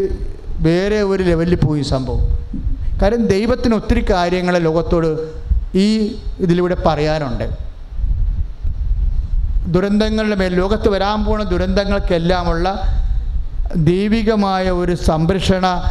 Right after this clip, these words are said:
സന്ദേശമായിട്ടാണ് എൻ്റെ മനസ്സിൽ പലപ്പോഴും പ്രാർത്ഥിക്കുമ്പോൾ തോന്നിയിട്ടുള്ളത്. പക്ഷെ അത് ഞാനായിട്ട് പറയാണ്ട്, അതിന് ഞാൻ എൻ്റെ ആളല്ല. സാധാരണ ഇടവകയിലെ ഒരു പാവപ്പെട്ട അച്ഛൻ, വേറെ എൻ്റെ അപ്പുറത്തൊന്നുമില്ല. ഇത്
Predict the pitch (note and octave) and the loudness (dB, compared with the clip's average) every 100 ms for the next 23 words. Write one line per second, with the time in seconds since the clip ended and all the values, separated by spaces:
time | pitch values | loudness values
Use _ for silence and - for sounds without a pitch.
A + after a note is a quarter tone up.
0 | - - D#3+ E3 F#3 - E3+ E3 E3 - | 2 2 2 2 0 0 2 2 0 0
1 | D#3 D#3 E3 - - - - - F3+ A3 | 0 0 -2 -2 -4 -4 -6 0 2 2
2 | B3 G#3+ - G#3+ - E3+ - E3+ D#3+ D#3 | 2 0 2 2 2 0 2 2 0 0
3 | D3+ - D#3 D3+ D3+ D3+ D3 C#3 - - | 0 0 2 0 2 0 0 0 0 0
4 | - - D3 D3 C#3 B2 G#2+ - - - | 0 2 2 0 0 0 0 0 0 0
5 | - - - E3+ G3+ F#3+ G#3+ F#3+ F#3 A#3 | 0 0 -2 0 2 2 2 2 0 0
6 | A#3+ A3 G#3 G#3+ G3 F3 F3 F3 F3 F3 | 0 0 0 0 2 0 0 0 0 0
7 | - - - - E3+ F3+ F#3 F#3+ F#3 F#3 | 0 0 0 -2 0 2 2 0 0 -2
8 | F3+ F3+ F#3+ G3 A3 A3 G3 F3 G3+ D#3+ | -2 0 0 0 0 0 0 0 0 0
9 | A#2 G#2 - - - - - - - - | 0 -2 -4 -4 -2 0 0 -2 -4 -4
10 | - - - - G#3 A3 A3 G#3+ F#3+ G3 | -2 0 2 2 2 2 2 2 2 0
11 | F#3+ F#3+ F#3+ F#3 F3+ F#3+ - - - F3+ | 0 2 2 0 0 0 -2 -2 0 0
12 | F3 F3+ F#3 - C#3+ C#3 D#3+ E3+ E3+ E3 | 0 0 2 2 2 2 0 0 0 0
13 | - E3 E3 E3 C3+ G#2+ - - - - | 0 2 2 2 2 0 0 0 0 0
14 | - - - - G#3+ | 0 0 -2 0 2